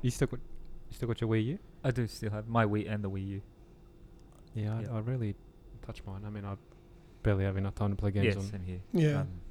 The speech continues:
Speaker 3: Well,
Speaker 1: the
Speaker 2: I've been
Speaker 1: best of
Speaker 2: meaning,
Speaker 1: times.
Speaker 2: meaning to get a Switch as well.
Speaker 3: Well, you don't need to get a Switch for Zelda, though, because I'm playing it on the
Speaker 2: No,
Speaker 3: Wii
Speaker 2: no,
Speaker 3: U,
Speaker 2: no,
Speaker 3: and
Speaker 2: yeah.
Speaker 3: it's exactly the same.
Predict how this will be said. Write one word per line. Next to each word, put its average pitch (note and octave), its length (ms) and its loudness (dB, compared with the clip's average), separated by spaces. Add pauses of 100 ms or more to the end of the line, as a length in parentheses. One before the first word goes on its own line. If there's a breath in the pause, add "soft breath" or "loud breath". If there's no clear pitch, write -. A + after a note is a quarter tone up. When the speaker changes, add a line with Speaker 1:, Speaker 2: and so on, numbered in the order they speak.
(360)
Speaker 3:
Well, F#3+ 140 12
Speaker 1:
the G3+ 60 8
Speaker 2:
I've - 180 -10
been - 140 -2
Speaker 1:
best A2 80 4
of A2 40 2
Speaker 2:
meaning, A2+ 220 6
Speaker 1:
times. G2 160 -8
Speaker 2:
meaning G#2 220 0
to G2+ 120 -6
get G2 140 -4
a F#2+ 40 -4
Switch - 360 -4
as G2+ 100 -6
well. G#2+ 240 -4
Speaker 3:
Well, F#3+ 220 12 (100)
you G3+ 140 12
don't A3 160 12
need G3 160 12
to F#3+ 80 8
get F#3 120 12
a E3 40 12
Switch F3+ 320 10
for E3 120 8
Zelda, D#3+ 300 12
though, D3+ 160 10
because D3+ 300 6
I'm E3+ 100 10
playing F3 240 10
it E3+ 80 10
on E3 80 10
the D#3+ 80 10
Speaker 2:
No, D#3 60 10
Speaker 3:
Wii D#3+ 100 12
Speaker 2:
no, D#3+ 80 10
Speaker 3:
U, D#3 140 10
Speaker 2:
no, - 60 8
Speaker 3:
and D#3+ 80 6
Speaker 2:
yeah. D#3+ 40 6
Speaker 3:
it's D#3 140 2
exactly D3+ 500 6
the D3 100 4
same. C#3+ 360 -2